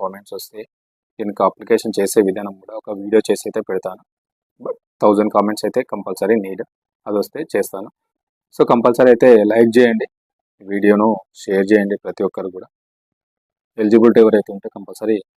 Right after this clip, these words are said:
అప్లికేషన్ చేసుకుంటారో వాళ్ళకనే యూజ్ అవుతుంది, ఓకేనా? So ఇదన్నమాట, మనకు డిగ్రీ క్వాలిఫికేషన్ తోటి మనకు రెండు రకాల ఉద్యోగాలు భర్తీ చేస్తున్నారు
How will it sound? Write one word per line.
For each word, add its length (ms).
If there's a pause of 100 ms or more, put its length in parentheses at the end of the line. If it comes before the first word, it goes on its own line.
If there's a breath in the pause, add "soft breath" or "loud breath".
(140)
అప్లికేషన్ 480
చేసుకుంటారో 480
వాళ్ళకనే 440
యూజ్ 220
అవుతుంది, 260 (200)
ఓకేనా? 200 (440)
So 60 (120)
ఇదన్నమాట, 320 (200)
మనకు 240 (240)
డిగ్రీ 240 (140)
క్వాలిఫికేషన్ 580
తోటి 220
మనకు 260 (840)
రెండు 240
రకాల 240
ఉద్యోగాలు 320
భర్తీ 240
చేస్తున్నారు 360